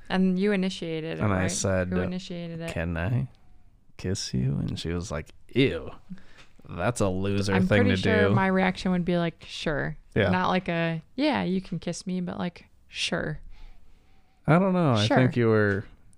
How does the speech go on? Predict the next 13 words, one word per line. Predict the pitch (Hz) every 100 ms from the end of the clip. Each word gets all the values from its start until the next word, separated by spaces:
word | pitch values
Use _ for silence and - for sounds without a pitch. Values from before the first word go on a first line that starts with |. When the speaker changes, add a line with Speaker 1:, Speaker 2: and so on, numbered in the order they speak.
| - 254
Speaker 1:
Yeah. | 285 - 190
Speaker 2:
you | - 131
were | 131
like, | 98 92 92 - - - - - - _ _ -
Speaker 1:
"All | 185 190
right, | 233 226 - - - - 196
let's | 190
go | - 202
Speaker 2:
you |
Speaker 1:
for | 214 -
Speaker 2:
were | 98 92
Speaker 1:
it." | 82
Speaker 2:
like, | - -